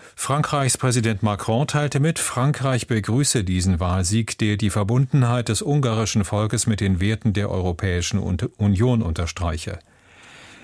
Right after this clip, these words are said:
Der britische Premierminister Starmer sprach von einem historischen Moment, nicht nur für Ungarn, sondern auch für die europäische Demokratie. Der Chef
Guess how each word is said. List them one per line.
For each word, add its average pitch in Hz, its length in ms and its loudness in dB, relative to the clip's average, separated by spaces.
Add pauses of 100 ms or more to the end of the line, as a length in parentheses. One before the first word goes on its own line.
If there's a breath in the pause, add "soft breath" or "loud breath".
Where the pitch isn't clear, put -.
(160 loud breath)
Der 107 100 -4
britische 110 460 0
Premierminister 104 640 2
Starmer 110 560 0
sprach 131 320 -2
von 123 180 -2
einem 113 280 0
historischen 120 680 2
Moment, 117 460 2 (180)
nicht 120 300 0
nur 113 240 2
für 107 240 0
Ungarn, 113 480 2
sondern 104 340 0
auch 95 200 -2
für 98 200 -2
die 90 160 -2
europäische 90 800 -2
Demokratie. 87 800 -4 (920 loud breath)
Der 85 100 -4
Chef - 360 -4